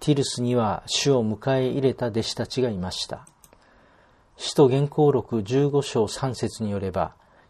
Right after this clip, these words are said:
一時伝道旅行を終えたパウロが、バルナバと共にエルサレムへ行く途中、フェニキアのティルスでその弟子たちに出会い、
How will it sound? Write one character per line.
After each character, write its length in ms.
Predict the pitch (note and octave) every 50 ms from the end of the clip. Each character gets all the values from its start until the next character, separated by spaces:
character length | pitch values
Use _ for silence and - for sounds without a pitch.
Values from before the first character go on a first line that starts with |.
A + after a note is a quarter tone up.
| _ _ _ _ -
一 280 | C3 A#2+ - - D3
時 100 | D3+ D3
伝 200 | C#3 D3 C#3+ C#3+
道 140 | C#3 D3 C#3+
旅 140 | C#3 D3 C#3
行 340 | - - B2+ B2 A2+ - - -
を 260 | - D3 C#3 C#3 A#2+
終 140 | A#2 A#2 A#2
え 40 | A2+
た 180 | A2+ - A#2
パ 180 | - - B2+ B2+
ウ 100 | A#2+ A2+
ロ 140 | G#2+ G#2+ G2
が、 220 | F#2 F#2 F2 - - - - - _ _ _ _ -
バ 160 | G#2 A#2 A#2
ル 100 | B2 C3
ナ 120 | C3+ C3 B2
バ 160 | C3 B2 -
と 300 | - - C#3 C3+ C3 - -
共 300 | - A#2+ A#2+ A#2+ A#2 A2+
に 220 | A2+ A2+ A2 - -
エ 120 | A#2 B2
ル 80 | B2+ B2+
サ 180 | - - C#3+
レ 100 | C3+ C3+
ム 640 | C3 A#2+ - _ _ _ _ _ _ - B2+ B2 C3
へ 80 | C3+ C3+
行 180 | - - A2+
く 120 | - - -
途 140 | - A2 -
中、 340 | - - - A2 G2+ G2 - _ - - - - - - - _ _ _
フ 120 | - - C3+
ェ 20 |
ニ 120 | C3+ B2+ -
キ 160 | - C#3+ C#3
ア 100 | C3 B2+
の 260 | C3 C#3 C#3 - - - -
テ 140 | - - C#3+
ィ 40 | B2
ル 100 | B2+ A#2+
ス 180 | - - - A2
で 280 | A2+ B2 B2+ B2 - _ _ _ _ _ _ _ _ _ _ _
そ 200 | - - - C#3+
の 100 | C3+ C3
弟 180 | B2 G#2+ B2 A#2+
子 120 | A2+ -
た 180 | - C#3+ C3 A2+
ち 180 | - - B2+ B2
に 260 | B2+ C3+ C#3 - - A2
出 280 | A2 A2+ A2+ A2 A2
会 220 | A2+ A2+ A2 G2+ E2+
い、 100 | -